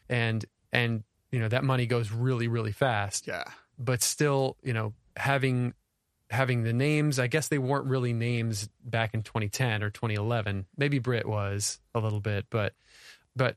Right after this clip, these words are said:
Speaker 1: having s-, having the caliber of actor, having the, the, the caliber of cinematographer in that place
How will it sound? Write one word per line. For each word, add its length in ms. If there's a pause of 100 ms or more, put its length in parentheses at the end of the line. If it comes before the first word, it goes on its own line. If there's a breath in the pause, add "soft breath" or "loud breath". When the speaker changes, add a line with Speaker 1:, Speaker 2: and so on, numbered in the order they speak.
(140)
Speaker 1:
having 340
s-, 200 (100)
having 360
the 140
caliber 400
of 120
actor, 540 (400)
having 500
the, 400 (200)
the, 260
the 100
caliber 380
of 80
cinematographer 1000 (320)
in 200
that 240
place 520